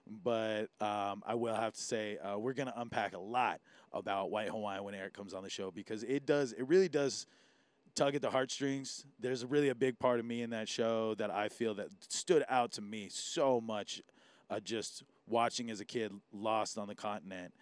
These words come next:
And so I hope that we can, uh, uncover some of that with Eric when he comes on the show. And, uh, yeah, you guys really get to know,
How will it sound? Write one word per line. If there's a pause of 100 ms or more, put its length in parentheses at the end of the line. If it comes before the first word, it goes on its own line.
(380)
And
so
I
hope
that
we
can,
uh, (260)
uncover
some
of
that
with
Eric
when
he
comes
on
the
show. (340)
And,
uh,
yeah,
you
guys
really
get
to
know,